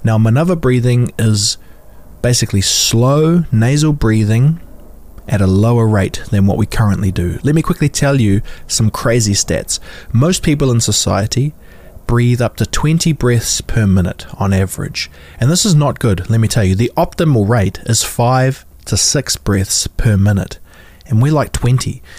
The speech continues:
And so we ask ourselves, "Why is there so much, you know, kind of, uh, chaos and anxiety?" Well, it's because we're over breathing.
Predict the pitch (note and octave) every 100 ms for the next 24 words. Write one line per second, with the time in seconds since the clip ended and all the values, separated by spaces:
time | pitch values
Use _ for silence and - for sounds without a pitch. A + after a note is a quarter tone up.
0 | - - - - A#2+ A#2 B2 A#2+ B2+ C3+
1 | C#3 - A2+ - A2 G#2 - A#2 C#3+ C3
2 | - C3+ C3+ - - - C3 A#2 G#2+ -
3 | A2 F#2 F#2+ - A#2+ - - - - -
4 | - - - D3+ D3 C3+ - G2+ F#2 -
5 | - G#2 F#2+ D#3 D#3 D3 C#3 D3+ D#3 -
6 | D3 D#3+ D3 - C#3 C#3 C3 A#2+ G2+ G#2
7 | F#2 F2+